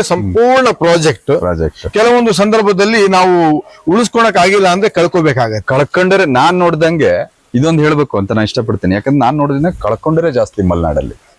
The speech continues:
Speaker 2: ಕುರಿ ಶೆಡ್ ಅಲ್ಲಿ ಆ ಹೆಚ್ಚು almost ಲಾಸ್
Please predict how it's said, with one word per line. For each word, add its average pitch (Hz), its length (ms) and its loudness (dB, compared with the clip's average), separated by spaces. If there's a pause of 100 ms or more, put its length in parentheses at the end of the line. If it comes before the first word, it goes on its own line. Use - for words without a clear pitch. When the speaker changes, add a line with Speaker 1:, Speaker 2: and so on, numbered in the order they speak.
Speaker 2:
ಕುರಿ 175 180 0
ಶೆಡ್ 156 300 -2
ಅಲ್ಲಿ 170 360 0
ಆ 107 320 -2
ಹೆಚ್ಚು 117 380 -4
almost 156 1040 -2
ಲಾಸ್ 123 380 -2